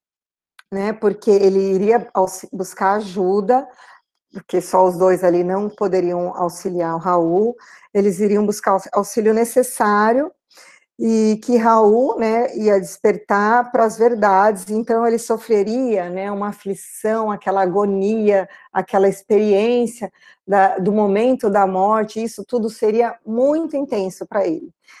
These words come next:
Então eles procurariam um lugar, um local, outros irmãos para auxiliar. E aí ele e mais dois irmãos levam Raul a um hospital espiritual que está ligado a uma casa espírita, a uma casa espírita.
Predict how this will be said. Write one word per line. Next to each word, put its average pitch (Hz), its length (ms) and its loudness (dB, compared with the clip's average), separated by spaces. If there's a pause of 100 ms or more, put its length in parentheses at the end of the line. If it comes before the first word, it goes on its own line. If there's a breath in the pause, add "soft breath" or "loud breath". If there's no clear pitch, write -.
(160 soft breath)
Então 196 260 0
eles 196 320 0
procurariam 196 960 0
um 185 40 2
lugar, 185 640 2
um 196 120 -2
local, 190 560 0
outros 202 440 0
irmãos 202 420 0
para 214 140 0
auxiliar. 214 580 -2 (800 loud breath)
E 226 60 4
aí 262 340 4
ele 269 540 6
e 233 100 -4
mais 214 240 -2
dois 196 260 2
irmãos 190 640 -2
levam 226 600 0
Raul 190 640 -2 (260)
a 202 120 -4
um 220 240 -2
hospital 220 500 -6
espiritual 233 920 0
que - 160 -10
está 208 320 -4
ligado 208 420 -2
a 220 40 -4
uma 226 120 -4
casa 226 280 -6
espírita, 175 680 -4 (200)
a 170 60 -14
uma 165 160 -12
casa 175 260 -4
espírita. - 580 -6